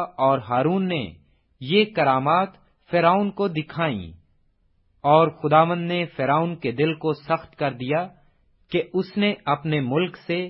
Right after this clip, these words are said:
بنی اسرائیل کو جانے نہ دیا۔ خروج گیارہواں باب۔ اور خداوند نے موسیٰ سے کہا کہ میں فرعون اور مصریوں پر ایک بلا اور لاؤں گا،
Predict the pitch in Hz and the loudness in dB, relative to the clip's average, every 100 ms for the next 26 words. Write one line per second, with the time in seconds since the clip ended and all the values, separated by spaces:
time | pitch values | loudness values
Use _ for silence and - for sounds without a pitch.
0 | 180 _ - 110 156 175 175 - 175 185 | -12 _ -8 -2 0 0 -2 0 0 0
1 | 175 185 139 143 151 160 139 127 104 101 | -2 -4 -4 -2 0 0 -2 -4 -4 -6
2 | 87 76 82 _ _ _ _ _ _ _ | -8 -12 -16 _ _ _ _ _ _ _
3 | _ _ _ _ _ _ _ _ _ - | _ _ _ _ _ _ _ _ _ -20
4 | - _ - 170 185 202 151 - 165 165 | -20 _ -4 2 4 2 -2 -6 2 4
5 | 147 127 104 95 80 69 _ _ _ _ | 4 0 -4 -4 -6 -12 _ _ _ _
6 | _ _ _ _ _ _ _ _ _ _ | _ _ _ _ _ _ _ _ _ _
7 | - 165 175 170 - 151 165 185 190 185 | 4 6 6 4 -2 4 4 4 0 0
8 | 160 131 143 196 185 170 - 156 139 107 | -2 -2 -2 -2 -4 -6 -4 -4 -2 -4
9 | 147 _ _ _ _ _ _ _ _ - | -6 _ _ _ _ _ _ _ _ -4
10 | 196 190 202 202 - 151 170 190 202 - | 0 4 2 2 0 4 4 2 -2 -4
11 | 151 151 147 127 156 - 202 196 175 127 | 2 2 2 -2 -6 -4 -4 -2 -2 0
12 | 135 185 - _ _ _ _ - 180 208 | 0 -4 -14 _ _ _ _ -2 2 2
13 | - 143 147 170 175 - - 175 185 156 | 0 0 4 4 2 -2 2 4 4 2
14 | 143 156 127 95 | 2 0 -2 -6